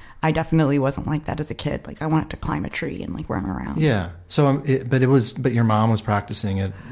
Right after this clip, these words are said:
Speaker 1: My mom
Speaker 2: regularly?
Speaker 1: was practicing at the Shivananda Center. It still exists. I go there and I practice with her now, and I love it, but I did not get it when I was a kid.
Speaker 2: How, w-, um, what is Shivananda type of yoga?
Speaker 1: It's a bhakti tradition yoga. It's more devotional.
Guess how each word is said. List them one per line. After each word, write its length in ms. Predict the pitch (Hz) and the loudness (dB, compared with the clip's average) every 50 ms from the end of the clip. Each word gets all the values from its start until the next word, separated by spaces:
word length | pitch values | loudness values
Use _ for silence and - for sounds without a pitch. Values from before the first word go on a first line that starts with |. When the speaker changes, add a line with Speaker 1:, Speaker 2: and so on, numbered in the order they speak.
| 120 | -2
Speaker 1:
My 260 | - - 220 208 190 190 | 2 6 8 8 8 8
mom 100 | 185 170 | 8 6
Speaker 2:
regularly? 240 | 165 165 170 180 185 | 6 6 6 6 4
Speaker 1:
was 160 | 185 180 - | 4 2 2
practicing 680 | - - 175 160 156 156 - - 147 - 165 160 151 156 | 0 0 0 2 2 0 -2 -4 -2 2 4 4 6 4
at 60 | 143 | 4
the 60 | - | 2
Shivananda 580 | 147 - - 170 160 160 156 151 147 147 151 151 | 0 0 2 4 6 6 6 6 4 4 2 2
Center. 460 | - - 156 151 151 147 147 151 147 | 2 2 4 4 4 4 4 4 2
It 100 | 147 147 | 2 0
still 280 | - - - - 156 160 | -2 -2 -2 0 0 0
exists. 440 | 160 151 139 147 147 143 143 - - | 0 0 0 2 2 2 2 0 0
I 60 | 147 | 0
go 200 | 147 151 156 156 151 | 2 2 4 6 6
there 120 | 151 147 | 8 6
and 80 | 143 139 | 6 4
I 60 | 143 | 2
practice 400 | - - 135 135 - - 135 - | 0 -2 -4 -4 -4 -6 -6 -4
with 120 | 151 139 143 | -2 0 2
her 100 | 139 135 | 4 6
now, 200 | 143 139 143 135 | 6 6 6 6
and 100 | 123 120 | 4 4
I 60 | 127 | 2
love 260 | 131 131 123 117 - | 2 2 2 2 0
it, 160 | 113 98 - | 0 -2 -2
but 160 | - - - - | -2 -4 -4 -2
I 100 | 147 147 | -4 -4
did 240 | 139 147 - - - | -4 -4 -4 -4 -2
not 180 | - - - - | -2 -4 -4 -4
get 180 | - - - - | -6 -6 -6 -6
it 160 | - - - | -6 -6 -6
when 120 | - - | -8 -8
I 80 | - - | -8 -8
was 140 | - - - | -8 -10 -10
a 40 | - | -10
kid. 220 | - - 190 190 - | -12 -14 -14 -14 -14
Speaker 2:
How, 280 | - - - 135 131 147 | -10 -2 2 2 2 2
w-, 240 | 147 131 120 120 - 127 | 2 0 -4 -2 0 0
um, 160 | 123 120 117 | 0 2 2
what 160 | 127 139 139 | 2 2 4
is 80 | 135 123 | 2 2
Shivananda 1080 | - - - 127 120 120 117 110 110 107 107 104 101 104 104 104 101 104 95 95 95 | 2 2 2 2 2 2 2 2 2 2 2 2 2 2 2 0 0 0 0 0 -2
type 280 | 95 - 95 95 - | -2 -4 -6 -4 -4
of 120 | 95 92 95 | -4 -4 -2
yoga? 400 | 92 90 95 101 92 87 - - - | -2 -2 -2 -4 -4 -6 -8 -4 -2
Speaker 1:
It's 200 | 196 196 196 - | -2 0 2 4
a 140 | 196 190 180 | 4 4 4
bhakti 520 | 170 160 156 147 147 - - 175 170 170 160 | 4 2 2 2 2 0 -2 0 0 0 0
tradition 540 | - - 175 160 170 165 - - 170 160 | -2 -2 0 0 0 -2 -2 0 2 2
yoga. 400 | 175 170 165 165 156 175 170 165 | 4 4 4 2 2 2 2 2
It's 200 | 160 156 - - | 2 0 0 0
more 140 | 160 156 156 | 0 2 2
devotional. 880 | 147 151 147 147 151 151 151 - - 165 156 151 151 147 143 147 143 | 0 0 -2 -2 -2 -2 -4 0 2 2 4 4 4 4 2 2 0